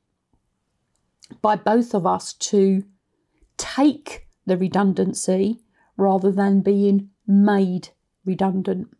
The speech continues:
Now, we did it, well, I know why I did it.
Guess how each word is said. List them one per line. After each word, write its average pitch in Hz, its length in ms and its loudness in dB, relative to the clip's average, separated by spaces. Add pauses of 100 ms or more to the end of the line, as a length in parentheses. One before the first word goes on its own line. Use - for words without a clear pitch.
(920)
Now, 208 380 2
we 214 140 2
did 311 240 2
it, 220 280 -2 (260)
well, 220 180 2
I 247 120 2
know 226 200 4
why 202 280 2
I 190 160 2
did 185 240 -2
it. - 240 -2